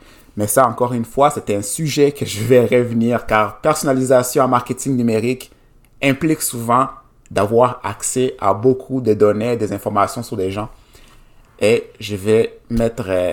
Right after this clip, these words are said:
un, une emphase là-dessus chaque fois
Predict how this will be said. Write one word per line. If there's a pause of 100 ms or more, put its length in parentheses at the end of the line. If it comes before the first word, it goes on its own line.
(140)
un, (560)
une
emphase
là-dessus (280)
chaque
fois